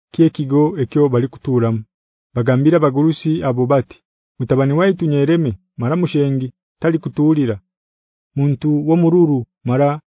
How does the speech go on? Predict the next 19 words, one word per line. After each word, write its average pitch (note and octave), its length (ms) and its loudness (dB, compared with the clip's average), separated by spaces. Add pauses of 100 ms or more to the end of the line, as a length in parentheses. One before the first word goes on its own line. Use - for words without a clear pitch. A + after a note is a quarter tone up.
ntamizi." A2+ 600 0 (480)
Aho A#2+ 160 2
abantu C#3+ 360 -2
bona D#3 320 0
bekigo D#3+ 540 -2
bamuteze D#3 720 0
amabale C#3 600 0
afe. C3 420 -4 (520)
Niko E3+ 380 2
mulichwa C3+ 640 0
mutyo C3+ 520 -2 (180)
omuze C3 540 0
omulinywe, D#3 760 0 (460)
Isiraeli D#3 500 2
yona C3 520 4
eulire A#2+ 640 0 (240)
etine. A#2 480 0 (1080)
Emiku D3 380 2 (120)
endijo. D3+ 560 2